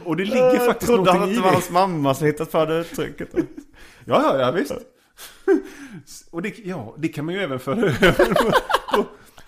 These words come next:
Speaker 1: på chip
Speaker 2: dataspel.
Speaker 1: och chips och dataspel.
Speaker 2: Ja.
Speaker 1: Och, eh, det finns ju chips i dataspel också, så, så, lite comedy där.
Speaker 2: Ja. Men du, du gjo-, eh, för er,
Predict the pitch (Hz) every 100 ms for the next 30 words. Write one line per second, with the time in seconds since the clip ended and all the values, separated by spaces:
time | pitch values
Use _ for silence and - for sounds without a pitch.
0 | - 147 - 180 170 170 170 165 - -
1 | 165 - - - 131 143 139 - 107 -
2 | 107 104 139 147 - - - - 110 127
3 | 120 120 113 - - - - 127 120 -
4 | - 127 117 156 - 147 - - 180 180
5 | 165 - 143 170 156 131 - 208 131 113
6 | - - 147 - - - - 131 120 156
7 | 113 117 135 117 110 _ - 135 139 -
8 | _ - - - 151 165 165 151 165 160
9 | 170 175 143 - - 151 143 139 139 139
10 | 156 170 147 135